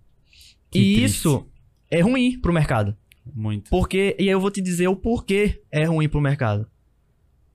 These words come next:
Speaker 2: Porque os baristas de carreira, que a gente chama, eles estão saindo do mercado. Porque eles cansaram de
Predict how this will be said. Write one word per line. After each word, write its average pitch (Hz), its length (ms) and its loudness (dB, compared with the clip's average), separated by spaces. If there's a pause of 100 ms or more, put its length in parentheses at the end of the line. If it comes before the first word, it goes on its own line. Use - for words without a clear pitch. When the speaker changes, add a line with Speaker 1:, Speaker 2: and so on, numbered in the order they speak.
(720)
Speaker 2:
Porque - 220 -2
os 196 200 2
baristas 175 880 -2 (120)
de 147 120 -2
carreira, 151 500 0
que 139 80 -4
a - 20 0
gente 131 160 0
chama, 156 380 -4 (600)
eles 208 120 -4
estão 247 340 -6 (400)
saindo 254 400 -2
do 196 80 -2
mercado. 147 380 -2 (880)
Porque - 120 -6
eles 220 100 -6
cansaram 226 640 -4 (480)
de 151 260 -2